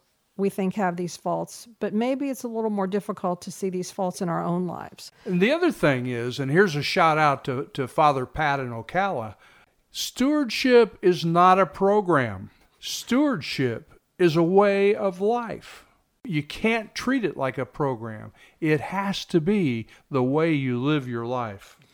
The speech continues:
Speaker 1: And I think once we step back and examine our life in the light of true stewardship, managing money simply becomes more of an administrative matter. We can escape from all the pressure society puts on us to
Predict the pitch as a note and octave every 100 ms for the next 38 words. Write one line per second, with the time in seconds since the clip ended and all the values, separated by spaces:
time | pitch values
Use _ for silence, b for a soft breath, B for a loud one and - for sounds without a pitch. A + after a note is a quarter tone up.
0 | b b b - A#3 A3+ A3 A#3 A#3 E4+
1 | D#4+ C4 D#4+ - B3 - A3+ G3+ G3+ G3
2 | G3 G3 F#3+ F#3 G3 G#3 G3 F3+ F3 F3
3 | F3+ - _ G3 F#3+ F#3 F3+ F#3 F#3 F3+
4 | F3+ D3+ - A#3+ B3 - - E3+ E3 -
5 | E3+ E3 _ b b b b b F#3+ G#3
6 | A#3 G#3 G3+ F#3 F#3+ F#3+ F3 F#3+ G3 A3+
7 | - G#3 G#3 F#3 F3 G#3 F#3 - F#3+ F#3+
8 | F#3+ - F3 F3 E3+ E3+ F#3 F3+ - G3
9 | F#3 F3+ E3+ F3 F3 F#3+ - F#3 - F#3
10 | F3+ - G#3 G3+ G3 F#3 F3+ F3+ - G3+
11 | F#3 - F3 F3 - F3 F3+ F3 F#3+ F3
12 | F#3 F3 E3+ - - - E3+